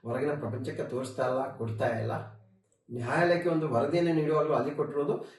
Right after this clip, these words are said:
ಯಾವುದೇ ಕಾರಣಕ್ಕೂ ಕೊಡಬಾರ್ದಂತಲೇ ಕೊಟ್ಟಿರೋದು. ಅದಕ್ಕೋಸ್ಕರನೇ ನಾನು ನಮ್ಮ ಮೇಲೆ ಏನೆಲ್ಲ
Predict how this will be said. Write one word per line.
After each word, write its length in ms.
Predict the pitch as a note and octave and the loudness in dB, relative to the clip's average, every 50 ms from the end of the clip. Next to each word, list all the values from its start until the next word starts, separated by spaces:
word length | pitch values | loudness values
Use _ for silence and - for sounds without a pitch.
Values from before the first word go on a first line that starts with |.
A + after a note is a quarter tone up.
| - C3 | -4 2
ಯಾವುದೇ 220 | C3+ D3+ E3 F3 | 2 4 4 4
ಕಾರಣಕ್ಕೂ 420 | E3 D#3+ D3 D3+ D3+ D3 D3 - | 4 2 2 2 2 0 -2 -2
ಕೊಡಬಾರ್ದಂತಲೇ 760 | - C#3 D3+ D#3 E3 E3 D#3+ D#3 D#3 D3+ D3+ D3+ D#3 E3+ E3 | -2 0 2 4 6 6 6 6 2 2 2 2 2 2 2
ಕೊಟ್ಟಿರೋದು. 720 | - C3+ G#2+ - A2 G#2 G#2 A2 - - - - - - _ _ _ _ _ _ _ _ _ _ _ _ _ _ _ | 0 -4 -6 -6 -6 -6 -6 -6 -8 -10 -12 -18 -20 -20 _ _ _ _ _ _ _ _ _ _ _ _ _ _ _
ಅದಕ್ಕೋಸ್ಕರನೇ 800 | - - - D3 C#3+ - F3+ F3 F3 - - E3+ E3 E3 E3+ E3 | -10 -4 -2 -2 0 4 4 4 4 4 2 0 2 2 2 2
ನಾನು 560 | D#3 D#3 D3+ D3+ D#3 - - - - - _ _ _ _ _ _ - | 2 2 0 0 -2 -4 -6 -10 -16 -20 _ _ _ _ _ _ -10
ನಮ್ಮ 240 | A#2+ B2 C#3+ D#3+ E3 | -8 -6 -4 -2 -2
ಮೇಲೆ 320 | D#3+ D#3 D#3 D3+ D#3 D3 | 0 0 0 0 0 0
ಏನೆಲ್ಲ 420 | B2+ A#2 - C#3+ D#3 D3+ D3+ D#3 | 0 0 -2 -2 -2 0 0 0